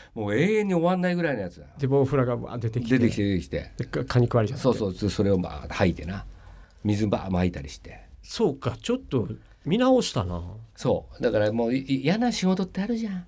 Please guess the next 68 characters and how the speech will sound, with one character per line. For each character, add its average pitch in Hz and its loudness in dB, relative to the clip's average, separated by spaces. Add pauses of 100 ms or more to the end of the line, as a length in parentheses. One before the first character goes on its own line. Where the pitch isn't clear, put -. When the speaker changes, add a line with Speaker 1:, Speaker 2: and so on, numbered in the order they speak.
(140)
Speaker 2:
そ - -18
ら 110 -10
そ - -12
う - -12
や 127 -8
わ。 - -10
Speaker 1:
あ 139 4
あ、 139 2
世 135 4
の 147 4
中 127 0
に。 107 -2 (100)
Speaker 2:
だ 143 2
か 139 4
ら - 6
あ 143 4
の 156 2
お 160 2
じ 160 -4
さ 175 4
ん 165 4
を 156 2
ダ 131 2
ッ - -4
サ 127 0
い、 123 0 (720)
ス - -4
ニ 127 2
ー - 0
カ 135 0
ー - -2
ぐ 185 -2
ら 208 -2
い - -10
買 311 -2
え 285 0
よ 135 0
と 113 -8
か、 104 -6
Speaker 1:
う 135 -2
ん 120 2
う 107 -2
ん。 113 0
Speaker 2:
あ、 107 0
靴 - -4
下 - -2
ぐ - -2
ら 104 -2
い 107 -6
買 339 0
え - 2
よ 120 2
と - -6
か、 107 0
Speaker 1:
そ 104 2
う 95 2
そ 85 -2
う 76 -6
そ - -14
う - -16
そ - -20
う。 - -14
Speaker 2:
そ 147 0
う 143 4
い - 4
う - 0
風 139 6
に 110 4